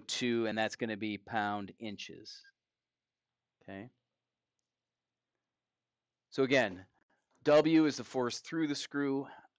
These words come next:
Based on my picture here, I can find that using statics by taking the sum of the moments about A on member A, B, C,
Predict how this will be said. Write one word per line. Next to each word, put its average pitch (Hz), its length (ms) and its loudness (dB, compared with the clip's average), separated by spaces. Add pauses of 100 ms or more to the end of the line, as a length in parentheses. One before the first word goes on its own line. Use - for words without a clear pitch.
(1200)
Based 160 240 2
on 160 60 4
my 131 100 2
picture 135 420 -2
here, 123 120 2
I 120 100 6
can 110 160 -10
find 123 220 0 (140)
that 113 240 -4
using 107 360 -10
statics 110 460 -2
by 101 120 -8
taking 101 280 -8
the 95 60 -16
sum 110 180 -10
of 101 60 -12
the 101 40 -10
moments 101 340 -12
about 95 340 -16
A 110 300 -8
on 98 220 -10
member 98 300 -12
A, 92 260 -12
B, 87 160 -20
C, 101 500 -10